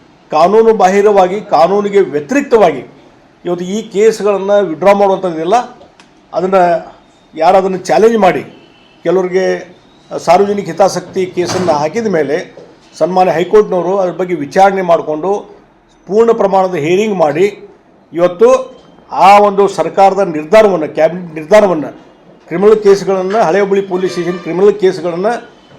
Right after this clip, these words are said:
ವಿಡ್ರಾ ಮಾಡುವಂಥದ್ದೇನೊಂದು ಪ್ರಕ್ರಿಯೆ ನಡೆದಿತ್ತು, ಅದನ್ನು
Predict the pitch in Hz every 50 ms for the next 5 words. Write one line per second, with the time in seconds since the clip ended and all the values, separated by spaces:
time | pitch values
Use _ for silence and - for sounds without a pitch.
0 | - 160 175 170 196 220 233 226 220 208 196 196 196 190 190 185 180 - 196 202
1 | 202 165 185 190 196 202 196 185 185 175 - - 156 175 - - 226 240 226 196
2 | 180 160 156 - - - - 143 160 180 220 247 220 - - 147 156 175 - -
3 | - - _ _ - _ _ _ - - - 165 185 208 214 208 196 185 185 165
4 | - -